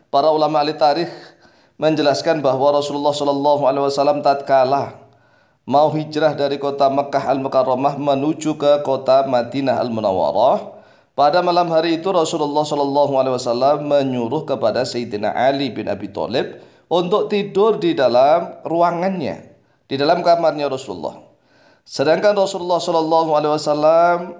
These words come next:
melihat rumahnya sudah dikepung oleh kaum Quraisy. Jadi rumahnya sudah dikepung nih. Waduh, sudah dikepung keliling tuh. Sudah dikelilingi oleh para pembenci, orang-orang kafir jahiliyah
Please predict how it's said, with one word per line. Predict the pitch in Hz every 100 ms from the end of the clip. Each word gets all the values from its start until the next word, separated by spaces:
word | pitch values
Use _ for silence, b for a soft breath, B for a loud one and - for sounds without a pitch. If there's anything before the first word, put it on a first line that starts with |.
| -
melihat | 147 151 139 139 156 -
rumahnya | 160 143 139 139 151
sudah | 147 147 113 135 143
dikepung | 143 - - 180 170
oleh | 131 127 113 113 139
kaum | 135 143 151
Quraisy. | 160 165 139 - - - _ _ _ _ _ -
Jadi | 104 123
rumahnya | 120 123 127 131
sudah | 117 104
dikepung | - 104 123 117
nih. | 98 - -
Waduh, | 78 69 71 - -
sudah | - 123 139 151
dikepung | 160 180 202 196
keliling | 185 208 202 196
tuh. | 185 214 - b b b b b
Sudah | - 180 196
dikelilingi | 190 185 185 190 190 202
oleh | 175 170 196 190 180 -
para | 156 156 156 165 170 170 170 170
pembenci, | 156 151 160 160 160 143 -
orang-orang | 117 123 123 127 139 143 143 139
kafir | 123 139 127
jahiliyah | 123 110 117 117 117